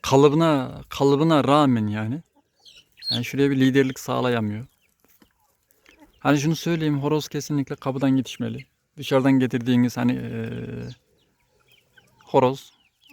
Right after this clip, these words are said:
mülteci oluyor yani burada. Bir cacık olmuyor yani.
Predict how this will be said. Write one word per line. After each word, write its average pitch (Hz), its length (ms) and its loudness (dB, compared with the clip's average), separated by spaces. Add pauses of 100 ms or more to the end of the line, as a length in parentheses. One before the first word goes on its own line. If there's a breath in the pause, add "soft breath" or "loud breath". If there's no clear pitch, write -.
(120)
mülteci 160 500 2
oluyor 120 260 4
yani 101 180 -6
burada. 110 280 -8
Bir 127 60 -6
cacık 131 280 -2
olmuyor 107 320 -4
yani. 113 260 -14